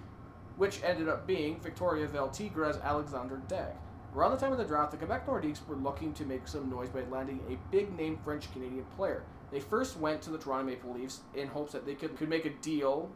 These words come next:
where Leafs goalie Felix Potvin came to Quebec, while Joe Sakic went the other way to Toronto.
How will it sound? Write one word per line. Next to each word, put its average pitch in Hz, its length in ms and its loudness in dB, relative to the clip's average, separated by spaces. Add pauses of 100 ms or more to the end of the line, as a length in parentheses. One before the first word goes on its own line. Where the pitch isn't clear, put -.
(180)
where 139 400 4
Leafs 208 260 -2
goalie 147 320 0
Felix 147 320 0
Potvin 160 500 0
came 139 300 -4
to 131 300 -6
Quebec, 151 360 -2 (300)
while 135 160 2
Joe 139 200 0
Sakic 165 500 0
went 127 180 -4
the 123 100 -4
other 123 140 -4
way 107 140 -6
to 113 120 -12
Toronto. 185 400 0